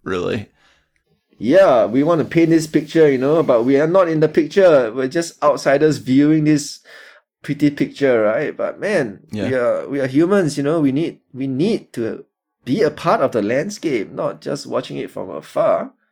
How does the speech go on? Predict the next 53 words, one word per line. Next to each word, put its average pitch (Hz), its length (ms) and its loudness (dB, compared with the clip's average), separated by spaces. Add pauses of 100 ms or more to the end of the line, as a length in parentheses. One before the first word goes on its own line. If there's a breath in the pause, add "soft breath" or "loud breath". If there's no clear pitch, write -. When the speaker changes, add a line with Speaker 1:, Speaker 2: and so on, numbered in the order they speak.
(300)
Speaker 2:
When 120 120 -14
you 113 120 -8
watch 156 180 0
it - 140 -4
from 120 160 -6
afar, 139 640 0
you, 160 140 -18
you'll 104 280 -12
never 131 340 -2
be 180 220 -8
a - 60 -8
part 98 240 -2
of 101 40 -8
the 98 80 -6
landscape. 98 520 -8
And 95 260 -16 (100)
because 147 280 -6
of 107 180 -6
that, 127 320 0 (640 soft breath)
you 151 160 -2
shouldn't 180 320 2
even 175 220 0
be 196 180 -4
talking 160 300 -4
about 120 360 -2
making 139 320 -6
that - 120 -6
connection, 120 600 -6
you 113 100 -6
know, 147 180 -6
it's, - 560 -10
it's 110 160 -14
injustice. 139 1000 -4 (840 soft breath)
If 117 160 -10
you 147 140 2
wanna, 196 240 4
Speaker 1:
Yeah. 123 160 4
Speaker 2:
if 156 180 -2
you 202 100 2
wanna 185 200 2
talk 170 220 0
about 135 280 2
that, 151 220 2
you 135 100 -4
gotta 143 240 -4
put, - 240 -8 (380)
put 156 100 0
your 139 100 0
money 151 240 0
where 160 140 2
your 135 80 2
mouth 151 400 0
is, 117 420 -2